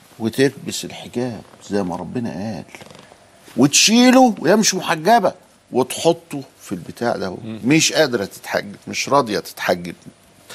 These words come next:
Speaker 1: اتعودت على كده، لكن إلا
Speaker 2: مم.
Speaker 1: مع شرط الصلاة. الله، يبقى دي مؤمنة، يبقى دي مسلمة،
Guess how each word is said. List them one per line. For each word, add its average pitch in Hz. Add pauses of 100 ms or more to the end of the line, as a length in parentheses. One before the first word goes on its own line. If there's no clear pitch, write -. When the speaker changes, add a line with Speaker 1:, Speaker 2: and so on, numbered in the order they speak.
(520)
Speaker 1:
اتعودت 127
على 85
كده، 180 (580)
لكن 110 (120)
إلا 254 (640)
Speaker 2:
مم. 110 (160)
Speaker 1:
مع 117
شرط 175
الصلاة. 85 (1040)
الله، 151 (440)
يبقى 143
دي 190
مؤمنة، 196 (840)
يبقى 147
دي 196
مسلمة، 196